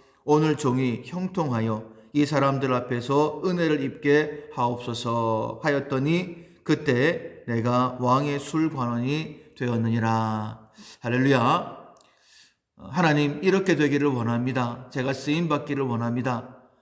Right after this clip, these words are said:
이 사람들 앞에서 형통하게 되기를 원합니다." 라고 하나님 앞에 기도했을 때에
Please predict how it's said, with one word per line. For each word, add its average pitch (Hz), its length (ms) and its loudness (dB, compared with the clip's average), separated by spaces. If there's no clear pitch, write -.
이 165 140 6
사람들 147 440 2
앞에서 123 840 -2
형통하게 151 800 2
되기를 131 340 0
원합니다." 117 1040 -4
라고 135 200 0
하나님 143 340 2
앞에 127 260 0
기도했을 127 640 0
때에 123 640 -2